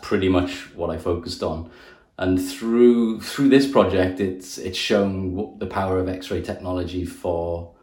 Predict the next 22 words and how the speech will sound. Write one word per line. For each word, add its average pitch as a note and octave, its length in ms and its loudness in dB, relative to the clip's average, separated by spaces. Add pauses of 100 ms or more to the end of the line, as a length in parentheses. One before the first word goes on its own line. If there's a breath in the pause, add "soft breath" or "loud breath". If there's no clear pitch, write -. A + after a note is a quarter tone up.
for F#2+ 160 -4
me. G#2+ 300 4
And A#2+ 100 2
so F#2+ 160 0
I F#2 100 4
work F#2 280 2
far F#2 460 0
more F2 460 -4 (640 loud breath)
outside G2 440 0
of F#2 80 2
engineering F#2 600 2
now. F2 240 -2
I E2+ 60 0
work, F2 420 -2
I, F2 160 -8 (160)
we're E2 140 -8
scanning F2 420 -4
birds, F2+ 420 4
insects, F2+ 1000 -4
human G#2 420 4
tissue, E2+ 680 -2 (480 loud breath)
um, E2+ 800 -2